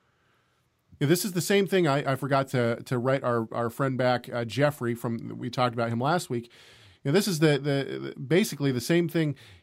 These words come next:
He's, he's, Jeffrey's kinda, and I, I know I have to get back to him. Jeffrey, if you're listening, I'm sorry, I'll, I'll write you again. Uh, this is the same kind, you know, Jeffrey's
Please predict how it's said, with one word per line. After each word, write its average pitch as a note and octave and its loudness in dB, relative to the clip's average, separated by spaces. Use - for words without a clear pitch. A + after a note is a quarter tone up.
He's, D#3 -4
he's, - -8
Jeffrey's D#3+ -2
kinda, D3+ 0
and C3+ -2
I, C#3 -2
I B2 -2
know C3+ -4
I C3 -2
have B2+ -2
to A#2 -4
get A2 -8
back B2 0
to B2+ -6
him. A#2+ -6
Jeffrey, B2 -6
if G#2+ -10
you're A2 -4
listening, A2+ -6
I'm G#2 -10
sorry, A#2 -2
I'll, G2 -6
I'll G2 -10
write A2+ -4
you G#2+ -4
again. G2+ -8
Uh, C3 0
this A3+ -6
is - -12
the G3+ -10
same F#3+ -2
kind, F3+ -6
you F3 -2
know, C#3+ 0
Jeffrey's C#3 -2